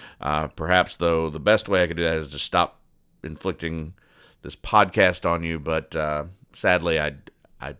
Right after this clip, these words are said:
I don't know that that will, that will come to pass. Anyway, our first comic of the day and our,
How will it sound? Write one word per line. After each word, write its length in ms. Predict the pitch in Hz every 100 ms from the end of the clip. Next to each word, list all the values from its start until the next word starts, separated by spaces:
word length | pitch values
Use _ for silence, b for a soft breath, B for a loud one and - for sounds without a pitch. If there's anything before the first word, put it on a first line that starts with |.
| _
I 80 | 69
don't 180 | 73 73
know 100 | 71
that 140 | 67
that 200 | 64 -
will, 180 | 60 - _ _ _ _ _ -
that 180 | - -
will 60 |
come 160 | - -
to 60 | -
pass. 320 | - - - _ _ b b b b b b b
Anyway, 360 | 247 247 160 127
our 300 | 165 180 165
first 640 | - 196 170 - - - _ _ -
comic 580 | 127 151 143 - - - b b b
of 280 | 113 135
the 80 | 113
day 460 | 95 113 131 175 175
and 80 | 127
our, 340 | 113 98 95